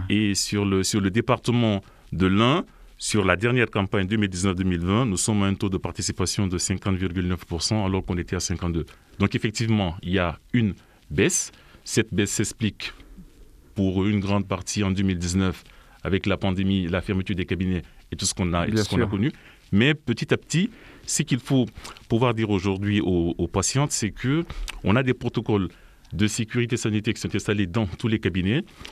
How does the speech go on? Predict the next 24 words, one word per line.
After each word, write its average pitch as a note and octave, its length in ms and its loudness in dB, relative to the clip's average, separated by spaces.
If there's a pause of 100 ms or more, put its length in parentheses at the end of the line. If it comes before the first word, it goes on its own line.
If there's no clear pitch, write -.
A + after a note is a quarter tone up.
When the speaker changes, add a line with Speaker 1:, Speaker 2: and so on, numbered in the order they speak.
(220)
Speaker 1:
Les A#2 140 0
cabinets B2 560 2 (180)
ont F2+ 120 0
rouvert G2+ 440 0 (460)
et A2 100 2
que A2+ 60 -4
c'est - 200 -2
le F2+ 80 0
moment G2+ 300 0
effectivement G#2 760 -2
de G2 180 -2
reprendre F#2+ 640 -2
cette F2+ 240 -4
démarche G2 480 -4 (440)
d'information, F#2+ 800 0
de F2+ 80 -4
sensibilisation, F2 760 -4
mais F#2+ 120 0
aussi F2 300 -2
de F#2 80 -2
recours F#2+ 500 -2 (320)
au E2+ 60 0
dépistage - 360 -4
organisé. D2 320 -4